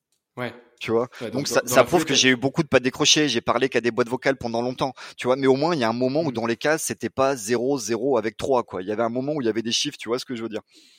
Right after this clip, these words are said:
Speaker 1: Mhm, ça vient s'équilibrer derrière, ouais. Et, euh, toi, justement, chez MyBizDev, est-ce que t'avais, euh, t'avais placé des incentives et des variables pour justement, euh, bah, mettre une culture sales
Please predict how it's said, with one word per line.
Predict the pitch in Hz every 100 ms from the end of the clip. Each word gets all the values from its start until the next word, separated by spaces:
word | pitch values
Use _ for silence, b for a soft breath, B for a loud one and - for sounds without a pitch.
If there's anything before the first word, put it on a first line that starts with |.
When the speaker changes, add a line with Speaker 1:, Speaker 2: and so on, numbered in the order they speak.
| b b b
Speaker 1:
Mhm, | 120 131 160
ça | -
vient | 107 107
s'équilibrer | - 131 120 117
derrière, | 117 120 104
ouais. | 101 - B B B B
Et, | 127 147
euh, | 143 127
toi, | - - 196 180 - 120
justement, | 127 - 143 175
chez | - 135
MyBizDev, | 131 127 131 175 -
est-ce | 131 -
que | 185
t'avais, | 190 139 131 135
euh, | 117 110
t'avais | 110 123
placé | 123 139 139
des | 135 131
incentives | 135 139 139 160 135 123 B B
et | 135
des | 131 123
variables | 120 127 170
pour | - 123
justement, | 117 - 123 139 131
euh, | 113 107 B B B
bah, | 110 101 98 98 98 98 98 95
mettre | 113 139 139 143
une | 131
culture | 147 131 147 -
sales | - 160 131 117